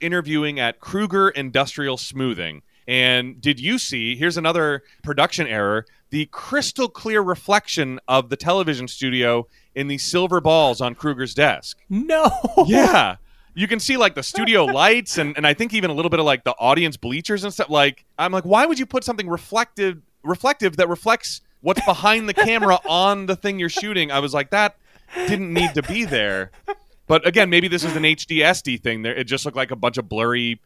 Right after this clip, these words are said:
Speaker 1: whiteness on, uh, this silver ball, and in H D or, or whatever I'm watching on,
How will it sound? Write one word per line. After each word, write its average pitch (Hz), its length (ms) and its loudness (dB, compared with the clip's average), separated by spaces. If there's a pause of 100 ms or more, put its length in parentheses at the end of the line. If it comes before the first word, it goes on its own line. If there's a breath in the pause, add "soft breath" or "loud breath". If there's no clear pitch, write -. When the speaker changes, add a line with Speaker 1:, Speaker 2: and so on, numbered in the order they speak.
(140)
Speaker 1:
whiteness 110 800 -4
on, 117 340 -4
uh, 113 220 -6
this 110 160 -8
silver 110 320 -4
ball, 98 360 -2
and 110 300 -6
in 120 160 -6
H 123 240 -2
D 170 240 -2
or, 117 160 0
or 107 140 -4
whatever 113 480 0
I'm 107 80 -4
watching 110 320 -4
on, 101 260 -6